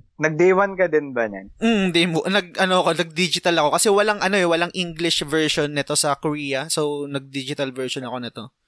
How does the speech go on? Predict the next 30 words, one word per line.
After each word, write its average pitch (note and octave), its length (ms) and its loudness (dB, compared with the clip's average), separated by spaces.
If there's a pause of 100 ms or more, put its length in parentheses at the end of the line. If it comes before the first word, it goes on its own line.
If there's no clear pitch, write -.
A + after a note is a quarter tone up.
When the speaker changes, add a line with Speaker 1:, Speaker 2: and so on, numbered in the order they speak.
(560)
Speaker 2:
So, C3 300 -10
Speaker 1:
Ah, D#3+ 560 2
okay. B2+ 260 0
Speaker 2:
mm. A#2 440 -20
Speaker 1:
So, - 140 0
speaking B3+ 480 2
pala A#3 280 6
of, - 80 -2
ano, C#3 280 2
speaking G#3+ 520 0
of F#3 320 4 (500)
Korea, C#3 480 4
since C#3+ 320 -4
matagal C#3+ 400 2
ka C#3+ 160 4
rin C#3+ 160 2
na C3 320 4
nagstay B2+ 320 2
sa B2+ 160 0
Korea, A#2 400 4
lahat D#3+ 320 2
ng A3+ 160 2
Speaker 2:
Mm. E3+ 60 -2
Speaker 1:
games D#3 180 2
na D#3 100 -2
binibili B2+ 460 0
mo B2 80 2
doon A#2+ 260 2
is A#2+ 160 -2
digital? A2 460 0